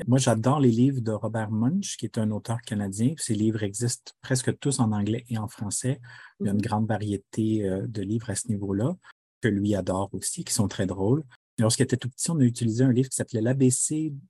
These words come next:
Speaker 1: de Monsieur Pizza. Donc, c'était un livre
Speaker 2: Ouf.
Speaker 1: bilingue où Monsieur Pizza faisait des
Speaker 2: Ah.
Speaker 1: activités avec son ami champignon. Une des choses qu'on essaie de faire aussi, c'est de, de s'aligner un peu avec ses intérêts, puis de trouver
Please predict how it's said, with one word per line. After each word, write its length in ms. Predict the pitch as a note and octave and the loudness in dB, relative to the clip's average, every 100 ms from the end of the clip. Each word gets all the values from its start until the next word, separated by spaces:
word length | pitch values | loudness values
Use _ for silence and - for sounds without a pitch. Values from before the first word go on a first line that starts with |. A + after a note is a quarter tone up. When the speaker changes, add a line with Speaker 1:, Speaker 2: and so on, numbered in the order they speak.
| - | -4
Speaker 1:
de 120 | A#2 | -2
Monsieur 420 | G#2+ A2+ - C#3+ | 0 -2 -4 -6
Pizza. 520 | B2+ B2 A2 G#2+ B2+ E3 | -6 -4 -4 -2 -4 -2
Donc, 180 | A2+ A#2 | -4 -4
c'était 160 | - B2+ | 2 4
un 100 | A2 | 4
livre 320 | B2+ C3+ A2+ | 4 2 2
Speaker 2:
Ouf. 120 | A2 | 0
Speaker 1:
bilingue 420 | A#2 A2+ B2+ C3+ | 2 4 4 4
où 60 | A2 | 0
Monsieur 320 | A2 A2 A#2+ | -2 -6 -8
Pizza 340 | A#2 G#2 A2 | -8 -4 -2
faisait 380 | A2 - G2+ G#2+ | -2 -4 -2 0
des 180 | G#2+ G#2+ | 0 0
Speaker 2:
Ah. 40 | |
Speaker 1:
activités 520 | A#2 C#4+ A#2+ D#3 - C#3 | 0 0 -2 -4 -4 -2
avec 180 | A2 | -2
son 140 | - G#2+ | 0 0
ami 160 | A#2+ | 2
champignon. 720 | D3+ C3+ B2 - A2 G2+ A#2 A3+ _ _ _ _ _ _ _ _ _ - - | 2 0 0 2 0 0 -4 -6 _ _ _ _ _ _ _ _ _ -20 -6
Une 100 | A#2 | 2
des 120 | B2 A#2 | 4 4
choses 180 | D#3 | 0
qu'on 180 | - C#3+ | -2 4
essaie 220 | B2+ B2+ | 4 4
de 60 | A2 | -2
faire 220 | - C3 | -2 -2
aussi, 300 | A#2 - - | -2 -6 -6
c'est 300 | - - B2 A2+ _ - | -6 2 2 0 _ -8
de, 240 | A#2 A2 - C3 | 0 0 0 0
de 80 | |
s'aligner 540 | A#2 - B2 B2 B2 E3 | 2 4 6 8 8 6
un 120 | C3+ | 0
peu 160 | - E3+ | 0 -2
avec 220 | D3 - | -2 -2
ses 200 | B2 A#2+ | -2 0
intérêts, 460 | A#2+ A2+ G2+ D3+ - | 0 0 -2 -4 -8
puis 80 | A#2+ | -8
de 100 | A#2+ | -8
trouver 640 | - A#2+ A#2 C3 D3 | -4 -2 2 2 2